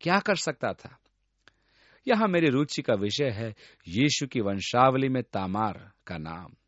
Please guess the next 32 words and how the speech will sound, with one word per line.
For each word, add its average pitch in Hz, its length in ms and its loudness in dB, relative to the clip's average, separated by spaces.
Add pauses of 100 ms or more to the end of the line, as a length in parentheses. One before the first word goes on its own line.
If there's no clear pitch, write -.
(340)
कैसी 220 320 2
विचित्र 143 400 -2
बात 104 380 0
है 95 160 -10 (400)
कि 165 100 0
परमेश्वर 143 680 4
अपने 139 220 4
पुत्र 139 420 -4
को 127 120 -2
इस 120 160 -4
वंशावली 131 580 0
में 113 120 -2
लाएगा। 92 440 -6 (340)
इसका 139 240 -2
मात्र 123 440 2
कारण 117 400 -4
था 101 260 -12 (400)
कि 131 100 -2
परमेश्वर 120 640 2
ने 131 120 2
अपनी 117 260 -2
गिनती 117 440 -2 (280)
पापियों 135 420 0
में 156 120 0
रखी। - 380 -8 (680)
दूसरा 202 340 4
उदाहरण 135 540 4 (260)
पुराने 120 340 2
नियम 117 240 0
में 117 120 -2
से - 180 -8
है। 65 280 -14